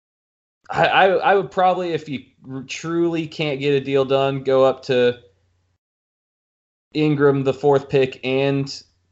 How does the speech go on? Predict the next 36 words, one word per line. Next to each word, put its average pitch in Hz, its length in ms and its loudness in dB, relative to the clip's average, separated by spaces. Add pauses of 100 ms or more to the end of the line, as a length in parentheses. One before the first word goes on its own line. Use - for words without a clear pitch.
another 139 380 2
thing. 143 540 -2 (420)
Um, 92 800 -4
I 127 120 4
wouldn't 123 280 0
give 117 160 -2
up 104 180 0
both 113 340 -2 (400)
Lonzo 117 560 0
and 113 400 -4
Kuzma. 131 600 -6 (520)
And 120 140 2
I 120 80 4
still 147 320 2
think 143 320 -2
even 135 220 -2
if 123 100 -4
you 117 120 -2
do 127 280 -2
give 123 200 -2
up 113 180 -2
one 117 160 0
of 113 80 2
those, 104 240 2
you 117 80 -6
should 110 220 -10
want 110 440 0 (540)
at 127 160 6
least 175 320 0
some 143 280 2
sort 143 300 2
of 127 140 0
role 131 240 4
player 147 320 0
back, 151 440 0
like 110 360 -4